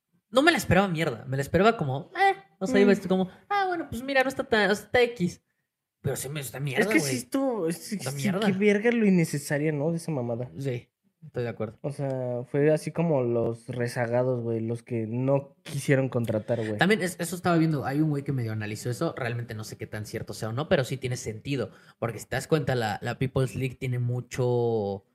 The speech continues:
Speaker 1: mucho T V Azteca detrás.
Speaker 2: Un vergo.
Speaker 1: Y, y
Speaker 2: Es
Speaker 1: la,
Speaker 2: Televisa T V
Speaker 1: y la que,
Speaker 2: Azteca, güey.
Speaker 1: entonces, también ese es el pedo, güey, o sea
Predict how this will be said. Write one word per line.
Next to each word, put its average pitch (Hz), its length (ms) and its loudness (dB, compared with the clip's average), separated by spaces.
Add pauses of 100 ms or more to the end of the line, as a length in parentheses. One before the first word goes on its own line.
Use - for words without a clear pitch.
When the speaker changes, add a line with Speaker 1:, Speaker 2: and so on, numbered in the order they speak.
(160)
Speaker 1:
mucho 123 220 -2
T - 80 -2
V 113 80 -2
Azteca - 600 -12
detrás. 110 400 -6
Speaker 2:
Un 190 100 6
vergo. 160 560 6
Speaker 1:
Y, 139 420 -2
y 135 120 0
Speaker 2:
Es 123 60 6
Speaker 1:
la, 113 80 -2
Speaker 2:
Televisa 156 360 6
T 156 160 -4
V 143 80 2
Speaker 1:
y - 20 2
la 127 100 2
que, 147 60 -2
Speaker 2:
Azteca, 139 180 -2
güey. 110 120 0
Speaker 1:
entonces, 139 260 -4 (440)
también 156 320 -6
ese - 160 -8
es 151 80 -10
el 143 120 -8
pedo, 131 280 -6
güey, 110 340 -4
o 131 60 -8
sea 120 400 -2